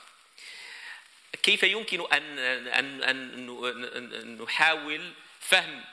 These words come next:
هذه العلاقة؟ حاولنا بطبيعة الحال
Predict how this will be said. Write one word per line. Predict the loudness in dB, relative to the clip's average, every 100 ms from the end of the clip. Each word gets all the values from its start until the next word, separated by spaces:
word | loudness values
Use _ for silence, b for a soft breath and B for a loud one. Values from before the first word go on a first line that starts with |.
| -20 B B
هذه | -4 2 4 4 2 -6 -6 0
العلاقة؟ | 4 4 4 2 2 0 -2 -14 -18 B B
حاولنا | 2 4 2 -2
بطبيعة | -2 0 2 2
الحال | -2 0 2 2